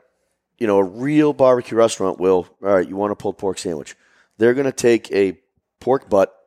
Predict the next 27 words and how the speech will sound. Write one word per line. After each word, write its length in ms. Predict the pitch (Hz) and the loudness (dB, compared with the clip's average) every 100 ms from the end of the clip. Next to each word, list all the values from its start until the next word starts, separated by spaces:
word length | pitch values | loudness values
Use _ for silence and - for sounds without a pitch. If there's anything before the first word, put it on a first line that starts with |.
| _ - | _ -8
that 100 | 87 | 0
hasn't 300 | 98 113 120 | 0 0 -6
been 120 | 123 | -8
pulled 240 | - 92 | -4 -4
yet, 200 | 92 90 - _ _ _ _ _ _ _ _ - | -2 -2 -6 _ _ _ _ _ _ _ _ -8
grab 440 | 98 107 127 143 _ _ _ _ _ _ _ _ _ _ _ _ _ | 0 2 2 -2 _ _ _ _ _ _ _ _ _ _ _ _ _
a 40 | 95 _ | _ _
bit 160 | 117 117 | 0 2
off 280 | 113 104 - | 2 0 -2
of 100 | 82 | -6
it, 140 | 92 _ _ - | -6 _ _ -6
pull 160 | 117 127 | -2 0
it 60 | |
right 220 | 135 127 | 0 -2
there, 300 | - 98 98 _ | -2 -2 -4 _
weigh 280 | 95 110 95 | 0 2 2
it, 160 | - _ _ _ _ _ | -2 _ _ _ _ _
put 180 | - 110 | -4 -2
it 80 | 113 | 2
either 240 | 107 107 | 2 2
in 60 | 104 | -2
a 40 | |
sandwich 440 | 95 127 135 139 - | -4 -2 -2 -2 -4
or 140 | 104 | -2
on 60 | 104 | -2
the 60 | 92 | -2
plate, 380 | 107 113 - | 0 0 0